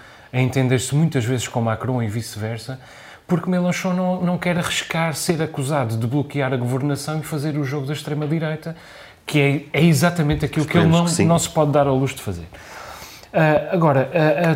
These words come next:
Speaker 1: a, a, a política interna de França, eu estou com o Pedro, acho que se vai resolvendo. Do ponto de vista civilizacional,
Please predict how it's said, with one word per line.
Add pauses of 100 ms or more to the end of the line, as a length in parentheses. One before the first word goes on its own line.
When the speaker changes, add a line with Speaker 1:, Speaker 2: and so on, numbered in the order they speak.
(160)
Speaker 1:
a,
a,
a
política
interna
de
França,
eu
estou
com
o
Pedro,
acho
que
se
vai
resolvendo. (800)
Do
ponto
de
vista
civilizacional,